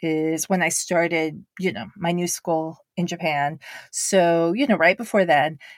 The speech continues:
And I'm telling her, "So, you know, I'm gonna be moving back, but it was really great. You know, I really, you know, you're such a great friend. I'm gonna miss you." And then Vicky's like, "Don't worry. I'm gonna be getting my driver's permit, so I'll come and visit. I'll have to drive and visit you."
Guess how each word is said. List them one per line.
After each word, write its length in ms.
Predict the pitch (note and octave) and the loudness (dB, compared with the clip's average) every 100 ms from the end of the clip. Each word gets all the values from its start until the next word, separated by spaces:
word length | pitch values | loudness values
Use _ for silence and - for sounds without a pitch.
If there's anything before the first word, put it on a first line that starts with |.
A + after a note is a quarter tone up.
| _ - | _ -2
And 340 | F3+ E3+ F3 | 2 2 2
I'm 80 | F3+ | 0
telling 260 | - A#3 G#3+ | 0 2 2
her, 60 | |
"So, 320 | F#3 - F#3+ F3+ | 2 4 6 4
you 180 | F3 | 2
know, 220 | E3+ D3 D3+ | -4 -4 -4
I'm 120 | D3+ E3+ | -4 -2
gonna 120 | F3+ | 0
be 100 | G3 | 2
moving 360 | F3+ E3+ G#3+ | 2 2 2
back, 680 | G3 E3 D#3+ D#3+ D#3+ E3 D#3+ | 4 4 4 4 4 4 2
but 120 | - F#3 | 0 2
it 80 | F#3 | 2
was 180 | G#3+ | -2
really 240 | A3+ B3+ G#3 | 0 0 0
great. 440 | F#3+ G3+ G#3 G#3+ | 2 2 2 2
You 80 | - | 0
know, 100 | G3 | 0
I 60 | F#3 | 0
really, 400 | F#3 G3+ F#3+ F#3 - - - | 0 -2 -2 -4 -10 -20 -10
you 100 | - | 2
know, 120 | A3 G#3+ | 4 4
you're 160 | G#3+ | 2
such 240 | A3 A#3 A3+ | -2 -4 -4
a 60 | |
great 260 | F#3+ G3 F3 | -4 -4 -4
friend. 420 | - F#3+ F#3 F#3 | -4 -2 0 0
I'm 80 | G3 | 2
gonna 80 | G3+ | 4
miss 360 | F#3 F#3+ - G3+ | 4 0 -2 0
you." 420 | F#3 F#3 F3+ F#3 | 0 2 0 0
And 100 | F3+ | 0
then 100 | F3+ | -2
Vicky's 240 | G#3 - | -4 -4
like, 200 | G#3 G#3 | -4 -2
"Don't 360 | - F#4 A4 G#4 | 2 2 4 2
worry. 680 | G4+ G#4 A4+ A#4 F#4+ C4 E3+ - - - - | 4 4 6 4 4 4 2 -2 -14 -10 0
I'm 140 | D#4+ | 4
gonna 120 | F#4 | 6
be 120 | F#4+ D#4+ | 6 6
getting 380 | E4 E4+ F4+ D#4+ | 6 6 4 0
my 140 | D#4 | 0
driver's 500 | A3 C#4+ F4 E4 A#3 | -2 0 2 2 -2
permit, 480 | - G#3+ F#3+ F#3+ A3+ - | -4 -6 -4 -4 -6 -10
so 420 | - B3 A3 G#3 _ - _ - | -6 -2 -2 -4 _ -20 _ 2
I'll 200 | F4+ G#4 | 4 4
come 260 | - C#4 | 2 -2
and 160 | D#4+ F4 | -2 -6
visit. 400 | G4 G#4 C4 F#3+ - | -10 -6 -6 -4 -6
I'll 100 | D4+ | -6
have 180 | F4+ - | -8 -8
to 100 | A#3+ | -10
drive 420 | F#3+ C4+ E4 F4 | -2 4 4 4
and 160 | F#4 D#4+ | -2 -6
visit 340 | F#4+ - F#4 | -8 -8 -10
you." 440 | B3 G3 D#3+ D#3+ | -6 -6 -4 -6